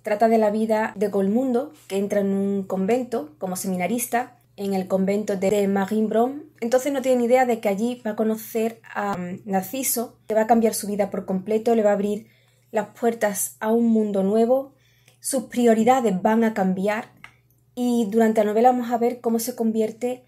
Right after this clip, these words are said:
en la viva imagen de la liberación. Golmundo decide entonces abandonar el convento, se echa a los caminos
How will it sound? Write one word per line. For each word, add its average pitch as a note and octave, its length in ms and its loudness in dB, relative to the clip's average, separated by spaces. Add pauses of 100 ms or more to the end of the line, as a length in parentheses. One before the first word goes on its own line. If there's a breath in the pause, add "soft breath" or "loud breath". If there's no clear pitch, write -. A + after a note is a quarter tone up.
(120)
en A3+ 200 4
la G#3+ 80 6
viva A#3+ 240 2
imagen A#3+ 460 0
de A#3 80 -2
la G#3+ 80 0
liberación. F3 600 -4 (480)
Golmundo A#3 480 4
decide B3+ 400 4
entonces A#3 440 0
abandonar G#3+ 320 2
el G#3 140 0
convento, A#3+ 680 -2
se A3 180 -6
echa G3+ 200 -8
a G3 40 -4
los F#3+ 100 -4
caminos C#4 720 -6